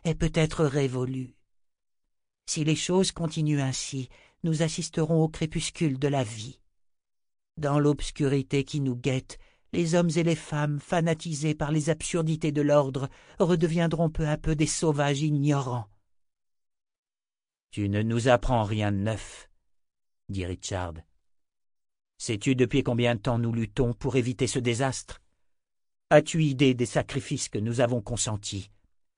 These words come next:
Pour quelle cause penses-tu que nous nous battions ? » « Je ne sais pas, Richard. Tu prétends être engagé dans le combat, mais tu n'as pas réussi à modifier le cours des événements.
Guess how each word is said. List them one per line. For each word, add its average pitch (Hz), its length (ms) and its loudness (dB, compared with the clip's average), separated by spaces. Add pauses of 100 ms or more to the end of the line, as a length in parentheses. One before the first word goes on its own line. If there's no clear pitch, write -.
(140)
Pour 185 160 0
quelle 170 240 2
cause 123 360 4
penses-tu 147 600 0
que - 80 0
nous 139 160 4
nous 151 140 6
battions ? » « 127 440 0 (1400)
Je 175 140 -6
ne 180 140 -2
sais 185 260 -2
pas, 220 320 -2
Richard. 101 720 -8 (720)
Tu 202 160 -4
prétends 190 580 0
être 165 240 0
engagé 170 400 2
dans 165 140 2
le 165 100 2
combat, 151 580 -2 (400)
mais 269 120 4
tu 269 160 0
n'as 220 140 4
pas 214 100 4
réussi 202 400 2
à 190 80 2
modifier 175 420 0
le 175 140 4
cours 170 300 0
des 170 280 4
événements. 147 640 2